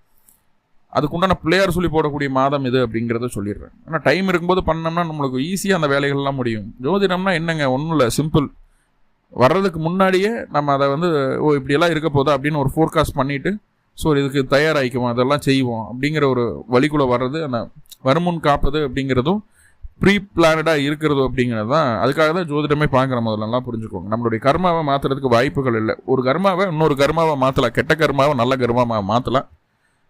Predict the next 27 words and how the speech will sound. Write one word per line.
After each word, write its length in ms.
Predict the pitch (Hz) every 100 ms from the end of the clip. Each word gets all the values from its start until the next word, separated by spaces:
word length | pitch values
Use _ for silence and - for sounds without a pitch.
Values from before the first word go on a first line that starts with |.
| -
அதுக்கு 240 | 131 143
தான் 140 | 175 151
அந்த 160 | 127
வழிபாடெல்லாம் 460 | 135 135 123 120 127
சொல்றது. 320 | 110 98 92 - - 131 135 _ _ _ _ _ _ _ _ _ _ _ _ _
So, 220 | - 185 185
அப்ப 160 | 196
சூரியன் 420 | - 196 208 202
ஒன்பதாம் 420 | 165 170 180 175 160
இடத்துல 120 | 156
இருக்கிறதுனால 500 | 147 143 143 165 156
எல்லா 460 | 190 247 269 262
வகையிலுமே 420 | 220 214 196 185 202
உங்களுக்கு 340 | 156 151 127
நிறைய 520 | 117 196 226 233 208
நன்மைகள். 380 | 143 147 139 131
ஏன்னா 180 | 147 202
அவர் 180 | 170 143
லாபாதிபதி. 680 | 147 170 151 127 107 98 - - _ _ _ _ _ -
குறிப்பு 440 | - 226 214 160 - - _ _ _ _ _ _
இங்க 180 | 151 147
என்ன 260 | 160 180 151
அப்படின்னா, 580 | 139 139 143 120 160 - _ _
உங்களுடைய 580 | - 147 175 185 151 131
வேலைகள்ல 840 | 120 147 180 180 165 135 120 156 - _
நிதானம் 680 | 123 143 185 190 190 180 160
காட்டணும், 380 | 127 117 98